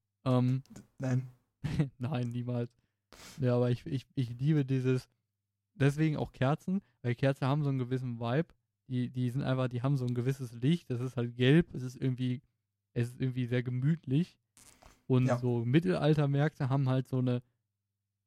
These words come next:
Speaker 1: ich will nicht sagen Mittelalterstimmung, weil no shit,
Speaker 2: <laughs>
Speaker 1: Sherlock, aber die haben halt so eine gewi-, so ein, so, so auch mit so, keine Ahnung, mit Fackelbeleuchtung oder mit Holz, so Beleuchtung,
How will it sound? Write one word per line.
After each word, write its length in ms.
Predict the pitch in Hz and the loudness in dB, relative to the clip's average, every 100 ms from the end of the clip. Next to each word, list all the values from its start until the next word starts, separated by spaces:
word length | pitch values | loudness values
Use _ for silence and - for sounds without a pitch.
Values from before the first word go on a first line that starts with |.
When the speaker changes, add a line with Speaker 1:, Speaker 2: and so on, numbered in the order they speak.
| _ | _
Speaker 1:
ich 60 | 139 | 2
will 80 | 135 | 4
nicht 100 | 120 | 4
sagen 200 | 117 120 | 2 4
Mittelalterstimmung, 840 | 170 151 120 117 110 123 123 135 | 4 4 2 0 -2 0 2 2
weil 200 | 117 117 - _ _ _ _ - | -2 -4 -8 _ _ _ _ 2
no 180 | 123 123 | 4 4
shit, 200 | 143 143 | 4 2
Speaker 2:
<laughs> 100 | - | 4
Speaker 1:
Sherlock, 440 | 120 120 147 - - | 6 8 6 2 -4
aber 400 | 120 117 117 113 _ _ - - - 127 131 | 0 2 0 -4 _ _ -20 -18 -18 -4 2
die 80 | |
haben 160 | 127 143 | 4 4
halt 160 | 135 131 | 4 2
so 80 | |
eine 160 | 127 123 | 2 2
gewi-, 340 | 120 117 135 123 | -2 -4 -6 -4
so 120 | 127 | -2
ein, 140 | 127 120 | -2 0
so, 180 | 120 117 | -2 -2
so 340 | 120 120 117 | -2 -2 0
auch 220 | 131 127 | 0 0
mit 140 | 131 113 | -2 -2
so, 280 | 120 117 - | -2 -2 -2
keine 160 | 123 | 0
Ahnung, 200 | 120 127 | 0 0
mit 140 | 117 110 | -2 0
Fackelbeleuchtung 840 | 143 - 147 131 127 131 143 131 | -2 2 2 2 2 2 0 -2
oder 140 | 123 117 | -2 -2
mit 200 | 117 - | -2 4
Holz, 320 | 147 160 - | 4 4 0
so 140 | 135 | -6
Beleuchtung, 800 | 123 127 139 156 - 147 147 | -2 0 2 0 -2 -2 -2